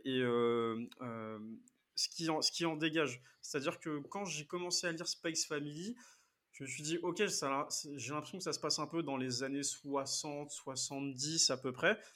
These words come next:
euh, de par, euh, quand tu vois les covers un petit peu et le style, euh, vestimentaire des personnages, les Kara design, euh, tu vois tout de suite que, bon, euh, ça se passe pas, euh, en deux mille ou quoi que ce soit, c'est vraiment un peu plus ancien.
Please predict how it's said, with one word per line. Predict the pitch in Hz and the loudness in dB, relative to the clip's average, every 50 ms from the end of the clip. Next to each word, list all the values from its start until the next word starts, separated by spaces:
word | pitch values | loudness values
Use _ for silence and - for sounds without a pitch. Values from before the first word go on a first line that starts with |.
| - _ _ - | -20 _ _ -2
euh, | 120 120 123 | 0 0 0
de | 123 123 139 | 0 -2 -4
par, | 135 127 175 165 151 139 | -2 0 0 0 0 0
euh, | 135 127 | -2 -4
quand | - 160 | -6 -6
tu | - - - 160 | -6 -6 -6 -4
vois | 180 196 | -4 -2
les | 190 165 - | 0 -2 -2
covers | 160 165 151 151 180 180 160 | -2 -4 -4 -2 -2 -2 -2
un | 143 143 | -4 -4
petit | 139 - 143 | -6 -6 -8
peu | - 165 175 180 180 - | -6 -6 -4 -4 -2 -2
et | 135 131 | -2 -2
le | 123 127 123 | -2 -2 -2
style, | 123 - - - - 190 185 160 | -2 -2 -2 -2 -2 -2 -2 -4
euh, | 127 117 - 120 117 113 113 110 107 107 107 104 | -4 -4 -4 -4 -4 -2 -2 -2 -2 -4 -4 0
vestimentaire | 127 127 - - 160 156 143 139 - 156 143 | 0 0 0 0 -2 -2 -2 0 0 -2 -2
des | 127 127 | -2 -4
personnages, | 127 127 120 - 143 180 214 180 139 | -6 -6 -6 -4 0 0 0 0 0
les | 131 117 113 113 | -4 -6 -8 -4
Kara | - 143 127 131 127 | 0 0 2 2 0
design, | 123 123 117 151 185 202 160 - - - - - _ - _ - _ | 0 0 0 2 2 2 0 -4 -8 -14 -20 -20 _ -20 _ -18 _
euh, | 117 113 110 107 | -8 -6 -6 -4
tu | - - 127 | -4 0 4
vois | 127 123 123 | 4 4 4
tout | 123 139 | 2 -4
de | 127 | -4
suite | - 180 175 - | -4 -4 -4 -4
que, | - 151 | -2 -2
bon, | 147 135 147 156 143 127 | -2 0 0 0 0 0
euh, | 117 113 110 110 - - - _ _ | 0 0 -2 -2 -6 -12 -20 _ _
ça | - 123 | -6 -6
se | 113 - | -6 -2
passe | - 135 123 - - | -2 -2 -2 -2 2
pas, | - 147 147 147 143 139 | 6 8 8 10 10 8
euh, | 127 120 117 113 | 6 6 4 2
en | 117 120 123 | 2 2 2
deux | 123 131 135 | 2 2 2
mille | 143 156 160 156 139 | 2 0 0 0 -2
ou | 131 127 | -4 -4
quoi | 131 131 | -6 -6
que | 123 - | -6 -6
ce | - 123 | -10 -8
soit, | - 170 185 | -6 -4 -2
c'est | 180 - - | -2 -4 -4
vraiment | 120 113 120 127 147 156 151 139 | -6 -6 -6 -6 -4 -4 -4 -4
un | 131 123 | -4 -6
peu | - 135 | -8 -12
plus | - - 151 139 127 143 | -14 -12 -10 -8 -6 -4
ancien. | 139 - - 185 202 226 | -4 -4 -2 -2 -2 -4